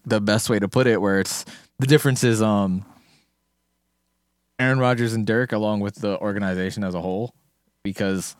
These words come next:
I'll say one thing is that the Mavs tried to help them. They just struck out every time, where it's like the, the Packers are straight up like, "Yeah, y-, you're, yo, you're good, right? Yeah, you don't need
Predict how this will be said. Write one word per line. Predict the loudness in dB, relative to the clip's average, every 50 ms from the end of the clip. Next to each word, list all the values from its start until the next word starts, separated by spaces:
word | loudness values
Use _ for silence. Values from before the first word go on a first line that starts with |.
| _ _ _ _ 0
I'll | 0 0
say | 2 2 0 0
one | 2 0 -2 -2
thing | -2 -2 -2 -2
is | -2 -2
that | -2 -4 -4 -6 -10 -8
the | -6 -2
Mavs | -2 -2 -2 -2
tried | -2 -2 -2 -2 0
to | 0 0
help | -2 -2 -2
them. | -2 -4 -2
They | -2 -4
just | -4 -4 -10 -12 -14 -18 -20 -20 _ _ _ _ _ _
struck | -6 -6 -4 -2
out | -2 -2 -2
every | -2 -4 -2
time, | -2 -2 -2 -2 -2 -4 _ -12 -20 -20 -20 _ _ -4
where | 0 2 2
it's | 2 2 0
like | 0 0 0 0 -2 -6 -18 _ -20 -20 _ _ _ _ _ _ _ _ _ 0
the, | 2 4 4 4 4 4 4 2 2 0 -4 _ _ _ _ _ _ _ _ _ _ _ _ _ _ _ _ _ -8
the | -4 -2 0 -2 -2 -4
Packers | 0 2 4 4 4 4 2 0 2 0
are | -2
straight | -4 0 0 2 2 2
up | 2 2 2
like, | 0 0 0 0 0
"Yeah, | -2 -2 0 0 0 0 0 -2
y-, | -2 -2 -4 -6 -8 -8
you're, | -8 -4 0 4 6 6 4 4 2 0 4
yo, | 6 6 8
you're | 8 6 6
good, | 4 4 6 6 6 6
right? | 4 2 2 2 2 0 0
Yeah, | 0 0 0
you | 0 0 0
don't | 0 0 0
need | 0 -2 -2 -4